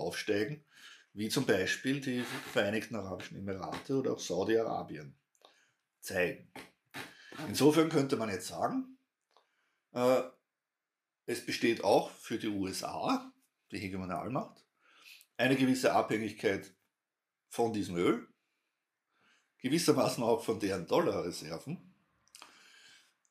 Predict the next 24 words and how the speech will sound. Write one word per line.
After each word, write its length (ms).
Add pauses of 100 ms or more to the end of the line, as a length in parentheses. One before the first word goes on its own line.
(100)
Aber 260
als 160
imperialistische 560
Hegemonialmacht 800
holt 320
man 100
sich 220
im 80
Zweifelsfall 600
auch 160
heute 360
noch 220
bisweilen 360
einfach 320
das, 320
was 200
man 160
braucht, 520 (280)
mit 420 (120)
Gewalt 460
nämlich, 520 (360)
siehe 400
Irak 480
oder 320